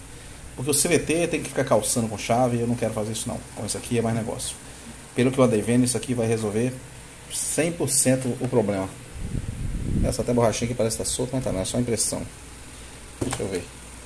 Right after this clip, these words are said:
Não, é só impressão. Ela... é, ela é muito torcuda, tá?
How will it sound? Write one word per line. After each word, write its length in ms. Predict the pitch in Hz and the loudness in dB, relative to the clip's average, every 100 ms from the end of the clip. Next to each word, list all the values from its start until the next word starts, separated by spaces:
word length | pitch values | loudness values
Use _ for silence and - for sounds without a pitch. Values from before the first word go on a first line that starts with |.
| - - - - - - | -18 -18 -18 -16 -16 -8
Não, 140 | 101 | -6
é 40 | 92 | -4
só 140 | - | -4
impressão. 400 | 117 104 - - - - - - - - - - - - - - - - - - - - - - - - | -6 -6 -6 -6 -8 -12 -16 -16 -16 -16 -18 -16 -14 -14 -14 -2 2 4 4 2 -8 -14 -16 -18 -14 -4
Ela... 240 | 95 - - - - - - - - - - - - - - - - - - - - - - - - - - - - | 2 2 6 8 8 6 6 6 4 -2 -14 -2 2 6 6 6 6 6 8 8 8 8 6 6 4 0 -8 -8 -4
é, 200 | 110 98 | 0 2
ela 120 | 95 | 2
é 20 | |
muito 240 | 98 131 135 | 2 0 2
torcuda, 480 | 180 - - - - | 0 2 0 -2 -2
tá? 180 | 113 | -4